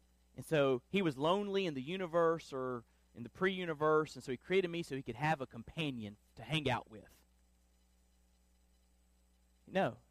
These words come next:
he was there, self-existent, self-sufficient before the universe was ever in existence. He, he said, "Hey, look, wait, how long was he there before the universe came into existence?" Well, forever.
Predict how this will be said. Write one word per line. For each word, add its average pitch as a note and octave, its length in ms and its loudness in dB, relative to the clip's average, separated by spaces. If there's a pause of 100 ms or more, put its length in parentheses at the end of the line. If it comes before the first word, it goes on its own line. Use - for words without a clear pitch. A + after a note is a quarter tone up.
he F3+ 160 -2
was G#3+ 180 -2
there, D#3+ 500 4 (480)
self-existent, A3 1300 2 (220)
self-sufficient B3 880 8
before G3 280 4
the D#3+ 80 0
universe F#3+ 320 2
was D3 120 -6
ever F3 160 6
in D#3+ 60 -2
existence. D3 460 0 (220)
He, F3+ 180 -4
he - 80 -4
said, G#3 160 4
"Hey, A#3 60 0
look, G#3+ 180 8
wait, A3+ 140 8
how A#3+ 120 10
long B3 180 8
was A3+ 140 0
he G3+ 80 0
there G#3+ 360 6 (440)
before G#3 300 10
the F3 80 -2
universe G3 280 4
came F#3+ 180 -4
into D#3 120 -4
existence?" C#3+ 420 -4
Well, F3 340 8
forever. G#3 420 8